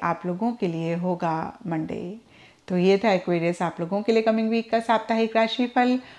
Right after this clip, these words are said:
और नीचे मुझे कमेंट सेक्शन पे ज़रूर बताएं कि ये कितना आपके साथ रेजोनेट किया, कितना आप कनेक्ट कर पाए। चलिए पाइसेस, आप लोगों के लिए देखें कि कमिंग वीक क्या लेकर आ रहा है, क्या एनर्जीज हैं। तो प्रोफेशनल फ्रंट के लिए आप लोगों के लिए कार्ड है जस्टिस।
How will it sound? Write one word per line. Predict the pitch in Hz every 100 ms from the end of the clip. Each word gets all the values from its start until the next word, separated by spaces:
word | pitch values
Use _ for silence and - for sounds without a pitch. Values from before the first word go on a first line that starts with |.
| - -
और |
नीचे | 180 170 -
मुझे | 175 165
कमेंट | 170 170 165 165
सेक्शन | 165 -
पे | 165 170
ज़रूर | 165 175 196
बताएं | 208 202 202 196 190
कि | 190
ये | 170 165 _
कितना | 226 220 226 240
आपके | 240 - 175 170 -
साथ | 170 175 170
रेजोनेट | 170 175 185 190 190
किया, | - 196 190 190 - - _ -
कितना | 226 - 220
आप | 196 165 -
कनेक्ट | - - -
कर | - 175
पाए। | - 185 190 175 _ _ _ _ -
चलिए | 190 165
पाइसेस, | 185 185 180 196
आप | 185 180
लोगों | 180 196
के | 196
लिए | 190 175
देखें | 170 165 185
कि | 185
कमिंग | 175 175 170
वीक | 170 170
क्या | 175
लेकर | 170 180 185
आ | 196
रहा | 190 196 202
है, | 208 208
क्या | 190 170
एनर्जीज | 165 165 165 202 208 202
हैं। | 233 233 254 - - - - _
तो | 160 156 165 165
प्रोफेशनल | 202 190 214 233
फ्रंट | 220 180 160
के |
लिए | 170 165
आप | 160 -
लोगों | 180 220
के | 196
लिए | 170
कार्ड | 165 170 170
है | 175 175 165
जस्टिस। | 156 143 - 165